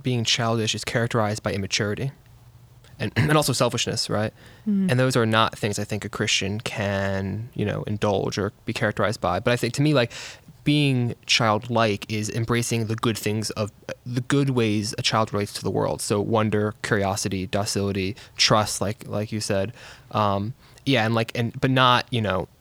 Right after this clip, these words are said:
Speaker 1: the solipsistic, like, the whole world revolves around me and I can't imagine that other people, like, exist when I'm not in the room, right? Like, that's, like,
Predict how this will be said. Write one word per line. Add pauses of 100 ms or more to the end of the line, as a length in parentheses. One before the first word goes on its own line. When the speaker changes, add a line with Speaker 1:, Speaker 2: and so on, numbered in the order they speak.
(220)
Speaker 1:
the
solipsistic,
like,
the
whole
world
revolves
around
me
and
I
can't
imagine (300)
that
other
people,
like, (200)
exist
when
I'm
not
in
the
room,
right?
Like,
that's,
like,